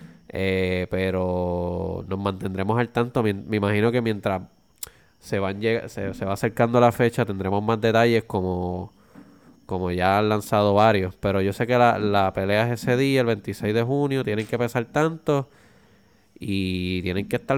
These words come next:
ready pa' pelear, cabrón, que eso va a ser, yo creo que es de tres rounds. Tampoco es la, la pelea muy corta. Creo que la, dos minutos por round, tres o s-,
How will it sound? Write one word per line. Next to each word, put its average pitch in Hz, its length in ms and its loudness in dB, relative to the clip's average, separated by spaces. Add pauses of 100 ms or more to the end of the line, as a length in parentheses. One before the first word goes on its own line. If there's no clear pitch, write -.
ready 107 260 2
pa' 151 120 0
pelear, 143 400 -2
cabrón, 156 380 0
que 127 320 2
eso 143 200 -4
va 147 100 0
a 143 40 -2
ser, 151 560 0
yo 135 140 2
creo 160 100 0
que 180 60 -2
es 165 80 -4
de 165 100 0
tres 143 260 -2
rounds. 127 300 0
Tampoco 113 380 -2
es 131 40 2
la, 139 220 4
la 127 100 2
pelea 117 260 2
muy 123 180 -2
corta. 113 420 0
Creo 107 140 -2
que 127 100 0
la, 123 260 2
dos 117 240 -2
minutos 139 420 -2
por 143 280 0
round, 165 500 0 (880)
tres 123 260 2
o 135 120 4
s-, - 320 -10